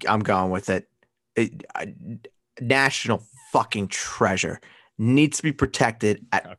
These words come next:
Speaker 2: God,
Speaker 1: all.
Speaker 2: I know who, I know exactly who this is gonna be. Go ahead.
Speaker 1: Betty White has to be.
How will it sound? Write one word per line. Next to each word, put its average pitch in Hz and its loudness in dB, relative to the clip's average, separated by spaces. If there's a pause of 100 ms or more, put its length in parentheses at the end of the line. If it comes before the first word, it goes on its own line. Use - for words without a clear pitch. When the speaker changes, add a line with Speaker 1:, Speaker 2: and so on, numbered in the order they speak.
Speaker 2:
God, 120 6
Speaker 1:
all. 127 6
Speaker 2:
I 92 -4
know 98 0
who, 104 -4
I 101 0
know 107 0
exactly 104 -2
who 98 -6
this 98 -12
is 101 -18
gonna 98 -10
be. 95 -6
Go 104 -2
ahead. 98 -2 (320)
Speaker 1:
Betty 170 6
White 113 4 (440)
has - 4
to 123 0
be. 85 -8